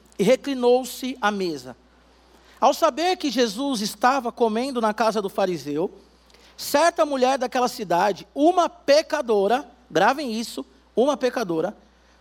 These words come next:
trouxe um frasco de alabastro com perfume e se colocou atrás de Jesus, a seus pés. Chorando, começou a molhar-lhe os pés com suas lágrimas. Depois os enxugou com seus cabelos,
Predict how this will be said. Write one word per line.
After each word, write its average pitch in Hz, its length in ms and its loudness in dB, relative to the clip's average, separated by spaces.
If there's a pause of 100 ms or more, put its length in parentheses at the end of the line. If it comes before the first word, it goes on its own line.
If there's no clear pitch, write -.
trouxe 285 460 4
um 277 80 -6
frasco 269 720 0
de 214 100 -2
alabastro 190 680 0 (580)
com 226 140 2
perfume 254 600 0 (260)
e 233 140 0
se - 120 -8
colocou 269 440 4
atrás 240 420 2
de 202 60 -10
Jesus, 226 560 -4
a 196 100 2
seus 220 300 -4
pés. 208 440 0 (460)
Chorando, 302 640 4
começou 254 480 0
a 269 80 2
molhar-lhe 233 480 4
os - 220 -8
pés 214 400 -2
com 208 160 -8
suas 202 260 -2
lágrimas. 156 540 -4 (480)
Depois 240 440 4
os 247 160 -8
enxugou 240 560 2
com 226 140 -10
seus 226 260 -2
cabelos, 190 680 -2